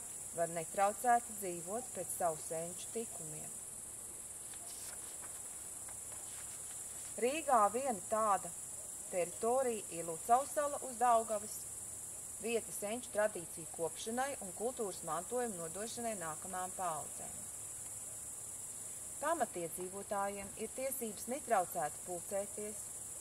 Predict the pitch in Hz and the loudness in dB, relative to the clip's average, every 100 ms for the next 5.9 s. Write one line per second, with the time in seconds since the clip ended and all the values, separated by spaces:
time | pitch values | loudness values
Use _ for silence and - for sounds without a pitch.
0 | - 196 202 254 311 226 180 - 226 277 | -6 -4 -2 -2 0 -2 -2 -2 -2 -2
1 | 202 175 - - 190 240 220 175 170 165 | -2 -4 -2 0 2 2 0 -2 -6 -4
2 | 180 202 233 160 151 170 170 175 185 190 | 0 0 2 -2 -2 -4 0 0 -2 -6
3 | 190 - 214 285 233 175 - 175 170 156 | -8 2 4 4 -2 -4 -2 -2 -2 -4
4 | 165 233 233 233 233 220 214 196 196 294 | -4 -4 0 0 0 -2 -2 -4 -4 0
5 | 294 220 175 - - 185 208 196 190 | 4 4 2 -6 -4 0 2 2 2